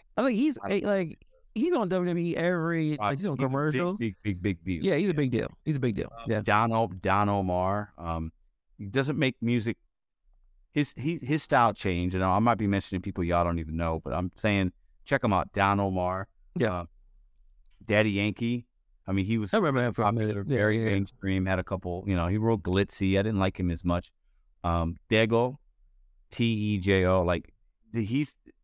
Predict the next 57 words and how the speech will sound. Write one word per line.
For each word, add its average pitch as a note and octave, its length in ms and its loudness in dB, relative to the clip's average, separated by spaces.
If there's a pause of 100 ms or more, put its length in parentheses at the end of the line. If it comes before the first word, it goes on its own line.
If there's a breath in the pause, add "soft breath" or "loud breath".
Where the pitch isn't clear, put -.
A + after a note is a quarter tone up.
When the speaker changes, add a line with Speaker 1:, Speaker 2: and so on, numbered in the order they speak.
Speaker 2:
Tego, D3+ 280 2
I C3 100 6
would B2 160 0
imagine, G#2 500 0 (300)
he's C#3 240 -2
kinda C3+ 260 2
similar G2 480 0
to, F2+ 60 -2
like, E2+ 340 -2
a C#2 400 -8 (180)
Ghostface F#2+ 480 -2
Killah, E2 360 -2 (200)
you F2 120 -4
know, E2 120 2
like, D#2+ 280 0
real G2+ 260 4
Speaker 1:
Yeah. A2+ 60 -2
Speaker 2:
kinda G2 180 2
grimy, F#2 800 0
you G2 140 -4
know. E2 200 -6 (460)
Um, F2 260 -4
so A2 80 -4
I A#2 80 4
had, C3 220 0
that B2 160 4
was B2 140 -2
my G#2 240 2
honorable F#2 240 -2
mention. F2 480 -4 (300)
Speaker 1:
That G#3+ 100 0
was B3+ 120 0
up. C3+ 140 -2
Speaker 2:
Now, G#2 140 -8 (380)
since C#3+ 260 -2
I C#3 80 4
had D#3 200 -2
five, F#2+ 540 0
I F#2+ 140 -2
guess - 200 -8
I'm D3+ 60 0
gonna A#2 160 2
take A2+ 340 -4
one G2 200 0
of G#2+ 80 2
my F#2 120 2
fives E2+ 400 0
and D#2+ 80 -8
put F#2 200 -2
it C#2 60 -4
in F2+ 180 -2
honorable E2+ 340 0
mention E2 280 -4
since E2+ 220 -8
you E2+ 120 -4
had D#2 180 -2
two. D#2 340 -2